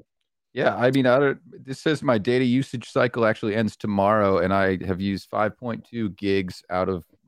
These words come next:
unlimited. But still, you know, if I'm only using, I mean, I guess it is March, so it's not like I did a ton of events.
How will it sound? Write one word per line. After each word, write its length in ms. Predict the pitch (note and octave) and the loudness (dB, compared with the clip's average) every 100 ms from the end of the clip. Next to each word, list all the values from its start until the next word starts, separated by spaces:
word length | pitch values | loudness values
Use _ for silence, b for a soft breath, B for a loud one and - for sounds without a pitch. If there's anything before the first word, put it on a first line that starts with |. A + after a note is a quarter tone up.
| _ | _
unlimited. 640 | F#2+ E2+ F2 A2 A#2 B2 C#3+ _ _ _ _ | -8 -4 -2 0 0 -2 -6 _ _ _ _
But 160 | F#2 F#2 | -12 -12
still, 360 | _ A#2+ G2 F2+ | _ -4 0 0
you 120 | F#2 | 2
know, 100 | F#2 | 0
if 100 | - | 0
I'm 160 | A2 | 0
only 220 | A2+ G#2 F#2+ | 0 0 0
using, 560 | G2 F2+ G2+ F#2 F2 | 0 0 0 0 -2
I 60 | F2+ | -2
mean, 160 | F2+ | 0
I 60 | F2 | 0
guess 260 | F2 E2+ F2 | -2 -6 -10
it 100 | E2 | -8
is 240 | D#2+ D2+ _ _ _ | -8 -10 _ _ _
March, 420 | E2 E2 D#2+ - - | -4 -2 -2 -6 -20
so 60 | |
it's 120 | D#2+ - | -20 -10
not 140 | D#2 | -10
like 120 | E2+ | -8
I 60 | D#2+ | -8
did 160 | D#2 | -8
a 60 | D#2+ | -10
ton 240 | - E2+ | -10 -10
of 100 | D#2+ | -8
events. 440 | D#2 D#2 D#2+ D2 | -4 -2 -4 -6